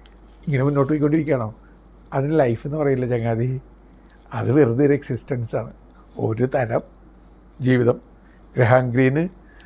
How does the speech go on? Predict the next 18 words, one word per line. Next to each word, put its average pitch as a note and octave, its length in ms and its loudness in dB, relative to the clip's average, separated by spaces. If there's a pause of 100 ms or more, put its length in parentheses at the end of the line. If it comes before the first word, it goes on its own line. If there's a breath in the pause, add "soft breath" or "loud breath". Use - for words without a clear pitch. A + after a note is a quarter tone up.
(140)
അദ്ദേഹത്തിൻ്റെ C#3+ 360 6
ആത്മകഥയ്ക്ക് C3+ 520 4
എഴുതിയ D3 240 4
പേര് C#3 320 2
A - 160 -4
Sort E3 300 0
of D#3+ 80 0
Life, C#3 260 -2
ഒരു A2 360 -6
തരം D3+ 320 -2 (180)
ജീവിതം. D3 380 0 (520 soft breath)
നിങ്ങളുടെ G3 240 6
ജീവിതം F#3+ 340 8
ഒരു D#3+ 240 8
തരം G3+ 320 6
ജീവിതമായി D#3 680 2
മാറാതിരിക്കണം. B2+ 640 0 (420)
അതിനുവേണ്ടി A#2+ 540 0